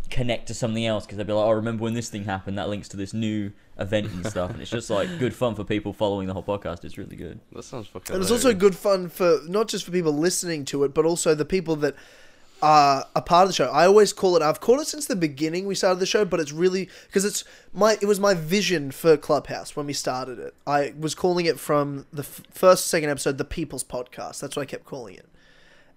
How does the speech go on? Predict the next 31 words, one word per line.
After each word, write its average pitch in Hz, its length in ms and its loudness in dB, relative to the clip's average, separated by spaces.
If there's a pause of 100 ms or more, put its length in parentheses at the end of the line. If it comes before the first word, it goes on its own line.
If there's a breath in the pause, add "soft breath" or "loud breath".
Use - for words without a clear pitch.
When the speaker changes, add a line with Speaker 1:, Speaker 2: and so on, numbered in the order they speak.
Speaker 3:
And 143 300 -4 (180)
'cause 180 120 0
Speaker 1:
Mm. 175 40 2
Speaker 3:
my 180 80 6
vision 202 360 2
of 156 160 4
it 143 180 0
was 151 580 2
for 160 280 0
it 143 100 -8
to 160 80 -6
become 147 460 -4
what 151 220 2
it - 120 -4
now 139 420 -6
is. 127 440 -8 (480 loud breath)
Uh, 131 240 -2
Speaker 1:
Mm. - 40 -4
Speaker 3:
and 156 120 2
it 156 80 6
happens 180 320 2
so 156 340 2
naturally. 143 580 -2
And 143 80 -6
it 165 120 -6
really 233 180 4
is 180 100 2
The 160 60 -8
People's 160 220 -2
Podcast 170 400 0
because 156 340 -6